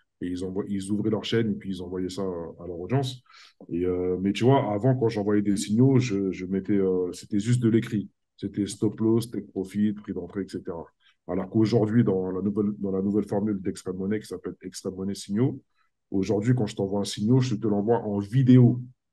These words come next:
Donc, quand tu regardes mon signal en vidéo, tu comprends pourquoi je rentre, pourquoi je sors. Je te montre dans la vidéo mon analyse technique, mon analyse fondamentale, et ça te permet d'apprendre encore plus vite, parce que là, tu vois, euh, en live, en réel,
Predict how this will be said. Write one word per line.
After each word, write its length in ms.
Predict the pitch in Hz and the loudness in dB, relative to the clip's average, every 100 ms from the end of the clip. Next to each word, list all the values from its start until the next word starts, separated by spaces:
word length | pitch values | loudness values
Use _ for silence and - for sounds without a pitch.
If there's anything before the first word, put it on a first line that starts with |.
| _ _ | _ _
Donc, 140 | 85 82 | -14 -6
quand 140 | 110 | -4
tu 100 | 107 | 0
regardes 280 | 104 104 98 | 0 0 0
mon 120 | 101 | -2
signal 400 | 101 110 110 92 | -2 -2 -2 -2
en 200 | - 85 | -6 -12
vidéo, 520 | 82 85 92 131 127 - _ _ | -10 -4 2 2 0 -10 _ _
tu 140 | - - | -16 -8
comprends 300 | 95 - - | -8 -6 -8
pourquoi 320 | 98 - 92 | -8 -6 -8
je 120 | 82 | -6
rentre, 260 | 80 117 123 | -4 -2 -4
pourquoi 300 | - 98 87 | -8 -8 -8
je 100 | 85 | -8
sors. 340 | - 113 107 85 | -2 -2 -2 -8
Je 140 | 85 | -12
te 120 | 85 | -8
montre 260 | 98 107 95 | -4 -6 -6
dans 100 | 92 | -8
la 100 | 90 | -8
vidéo 480 | 87 90 95 92 95 - _ _ | -6 -4 -2 -4 -8 -20 _ _
mon 160 | 85 90 | -12 -8
analyse 320 | 90 87 82 | -8 -8 -8
technique, 540 | 82 80 104 113 - - - | -8 -4 -2 -2 -6 -18 -14
mon 80 | 87 | -12
analyse 280 | 82 87 87 | -10 -10 -10
fondamentale, 580 | 85 80 82 110 123 127 - _ | -10 -10 -4 -2 -2 -4 -12 _
et 80 | - | -10
ça 120 | 90 | -8
te 60 | 95 | -6
permet 260 | 107 98 107 107 | -2 0 0 -2
d'apprendre 380 | 101 92 - 101 | -6 -6 -4 -4
encore 180 | - - | -4 -8
plus 140 | - | -2
vite, 240 | 123 110 - | 0 -2 -8
parce 160 | - | -12
que 100 | - | -8
là, 200 | 90 95 | -6 -4
tu 180 | 95 - | -4 -8
vois, 420 | 76 107 123 123 123 _ _ _ - | -2 0 2 0 -6 _ _ _ -4
euh, 520 | 87 85 82 78 78 - | -2 -2 -4 -6 -12 -12
en 200 | - 85 90 | -12 -6 2
live, 340 | 113 120 92 | 6 6 6
en 80 | 87 | -2
réel, 460 | 90 107 120 104 | 2 4 6 2